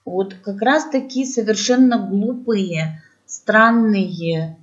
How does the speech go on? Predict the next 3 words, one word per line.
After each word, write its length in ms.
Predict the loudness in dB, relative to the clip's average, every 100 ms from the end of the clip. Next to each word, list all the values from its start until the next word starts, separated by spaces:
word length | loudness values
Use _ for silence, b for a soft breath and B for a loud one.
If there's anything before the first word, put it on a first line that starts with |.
| _
видео, 1040 | -6 -4 -2 2 2 2 2 4 4 2 -6 0
рассказы 760 | 2 2 2 2 4 6 4
глупые 560 | 4 0 0 0 -2